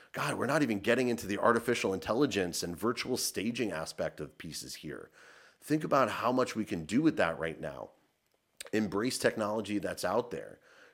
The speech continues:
You know, going back the last couple of years, we had the evolution of social media. Started with MySpace. And if you weren't on MySpace, people were, were kind of looking at you funny.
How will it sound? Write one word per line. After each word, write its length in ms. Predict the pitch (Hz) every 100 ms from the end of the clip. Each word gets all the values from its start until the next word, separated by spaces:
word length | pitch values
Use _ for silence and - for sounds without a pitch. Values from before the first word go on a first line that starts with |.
| -
You 60 |
know, 200 | 82 85 - -
going 260 | 110 120
back 240 | 104 104 117
the 80 | 98
last 280 | 98 95
couple 240 | - 127 104
of 60 |
years, 300 | 92 113 107
we 80 | 87
had 100 | 92
the 120 | 92
evolution 460 | 104 107 104 110 -
of 100 | 98
social 360 | - 101 98 95
media. 520 | 92 117 98 67 - - - -
Started 480 | - - 104 104 107
with 280 | 98 98 95
MySpace. 1000 | 85 87 98 107 - 90 73 65 - - - - -
And 240 | 98 92 92
if 200 | 101 107
you 100 | 98
weren't 220 | 110 113
on 160 | 110
MySpace, 580 | 101 117 120 - 92 -
people 340 | - 120 117 101
were, 280 | 95 95 87
were 120 | 90
kind 220 | - 107
of 120 | 104
looking 260 | 98 156 139
at 180 | 101 82
you 60 |
funny. 440 | 80 78 73 65